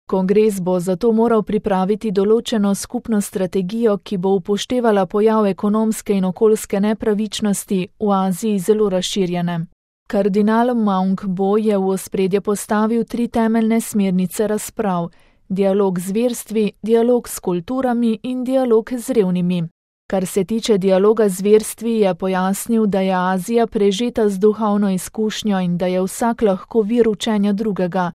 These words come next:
Celina prav tako predstavlja mozaik različnih kultur, ki so živele v duhovnem ozračju ter v harmoniji med sabo in z naravo.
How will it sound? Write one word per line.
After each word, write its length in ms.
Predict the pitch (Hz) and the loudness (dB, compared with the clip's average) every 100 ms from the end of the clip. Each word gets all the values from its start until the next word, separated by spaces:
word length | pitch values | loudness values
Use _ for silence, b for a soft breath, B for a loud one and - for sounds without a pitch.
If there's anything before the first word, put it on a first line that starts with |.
| _ | _
Celina 460 | - 202 196 214 196 | -2 2 4 2 2
prav 240 | 214 208 | 0 0
tako 260 | 208 202 190 | 0 -2 -2
predstavlja 720 | 190 - - 226 214 226 220 | -4 -6 -4 -2 0 2 2
mozaik 560 | 208 214 202 233 233 254 | 2 2 4 2 2 -2
različnih 720 | 240 214 233 - 226 220 - | 0 0 -2 -2 -2 -2 -2
kultur, 500 | - 226 208 220 175 - - | -4 -4 -2 -2 -2 -6 -6
ki 80 | 202 | -4
so 200 | - 202 | 0 0
živele 480 | 185 202 220 214 208 | 0 2 4 4 4
v 60 | |
duhovnem 560 | 202 202 233 220 196 175 | 2 0 2 2 2 0
ozračju 680 | 175 196 196 196 - 202 | -2 -2 0 0 -2 -4
ter 240 | 180 196 196 | -2 -2 -2
v 60 | |
harmoniji 600 | 190 208 202 214 240 247 | -2 0 2 2 2 0
med 220 | 202 190 - | 0 0 -2
sabo 400 | 214 214 220 240 | -2 0 0 0
in 140 | 233 | -2
z 100 | 214 | -2
naravo. 540 | 247 233 185 175 170 | -2 0 0 -2 -4